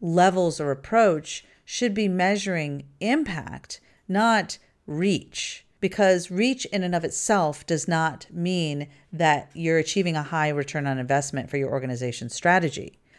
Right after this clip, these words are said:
So I think our metrics are a little wrong in a lot of these maturity models, and they're making assumptions that probably shouldn't be made about how value is defined and especially how it's seen in the eyes of your stakeholders.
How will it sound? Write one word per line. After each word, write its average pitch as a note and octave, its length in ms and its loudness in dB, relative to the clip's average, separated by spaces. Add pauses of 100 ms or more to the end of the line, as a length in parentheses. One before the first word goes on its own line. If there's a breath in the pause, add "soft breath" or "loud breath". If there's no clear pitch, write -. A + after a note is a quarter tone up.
(100)
So G3 180 4
I G3 60 8
think C#4 180 0
our C4 140 6
metrics F3 580 0
are D3 100 6
a C#3+ 60 6
little C#3 280 -2
wrong D3 440 0
in C3 80 -4
a C3+ 60 -4
lot C3+ 180 0
of C3+ 60 0
these B2+ 180 -6
maturity F3 480 0
models, - 580 -6 (200)
and E3+ 520 2 (340)
they're F#3 140 2
making G3+ 360 2
assumptions D3+ 1200 -2 (220 soft breath)
that D#3+ 180 2
probably F3+ 420 2
shouldn't D#3+ 320 -4
be D3 100 -6
made D#3 520 0 (100)
about D3 640 -2
how D3+ 260 -6
value D3 760 0
is C3 340 -4
defined D3 880 0 (380 soft breath)
and D#3+ 120 -2
especially E3+ 640 2
how C#3+ 220 -4
it's C#3 160 -4
seen D#3+ 320 -4
in D3+ 160 -8
the D3+ 160 -4
eyes C#3 260 -2
of C3+ 100 -14
your B2+ 80 -8
stakeholders. - 880 -4